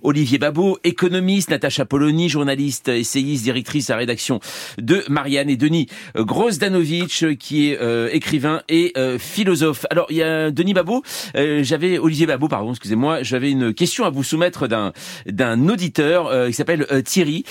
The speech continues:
euh, qui nous dit, euh, « Le droit à la paresse, c'est un droit bien illusoire. Comment peut-on imaginer un pays qui travaille moins que les autres pays dans le monde sans risquer de détruire son industrie et faire exploser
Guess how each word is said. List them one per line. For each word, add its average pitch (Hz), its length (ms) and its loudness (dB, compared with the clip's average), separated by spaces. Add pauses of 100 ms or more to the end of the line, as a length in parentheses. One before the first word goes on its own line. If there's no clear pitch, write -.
(260)
euh, 123 100 2
qui 180 160 -4
nous 185 80 4
dit, 196 260 0
euh, « 143 140 2
Le 156 100 4
droit 170 220 2
à 240 40 0
la 185 100 -2
paresse, 196 320 -2
c'est 135 160 -2
un 131 320 0
droit 165 400 0
bien 117 400 0
illusoire. 131 640 0
Comment - 240 0
peut-on 151 340 -2
imaginer 151 380 2
un 165 80 2
pays 160 160 0
qui 147 140 -12
travaille 135 380 -2 (280)
moins 180 260 4
que - 120 -4
les 165 160 4
autres 175 120 0
pays 151 200 2
dans 139 100 0
le 135 80 0
monde 185 180 0
sans - 140 0
risquer 156 300 0
de 147 60 -6
détruire 143 300 0
son - 160 -2
industrie 135 380 -2
et 170 60 2
faire 131 200 -2
exploser 156 580 0